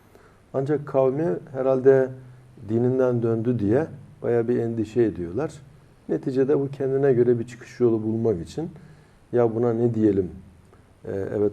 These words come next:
bu bir insan sözüne benzemiyor. İşte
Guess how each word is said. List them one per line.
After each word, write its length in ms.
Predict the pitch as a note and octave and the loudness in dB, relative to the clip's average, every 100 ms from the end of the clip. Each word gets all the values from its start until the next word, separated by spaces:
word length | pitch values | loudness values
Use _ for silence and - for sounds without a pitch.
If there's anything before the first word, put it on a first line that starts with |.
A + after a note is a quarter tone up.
| G#2 | -4
bu 140 | G#2 | -6
bir 80 | G#2+ | -6
insan 420 | G#2 G#2 - G#2+ | -8 -10 -8 -8
sözüne 720 | G#2 G2+ F#2 G#2 G#2 G#2 G2+ F#2+ | -6 -6 -6 -4 -2 -2 -6 -6
benzemiyor. 840 | G2+ G2+ A2+ G#2+ F2+ G#2+ - - - _ - _ - _ _ | -6 -2 0 0 -2 -8 -10 -20 -20 _ -20 _ -20 _ _
İşte 460 | - - A2 G#2+ | -10 0 2 2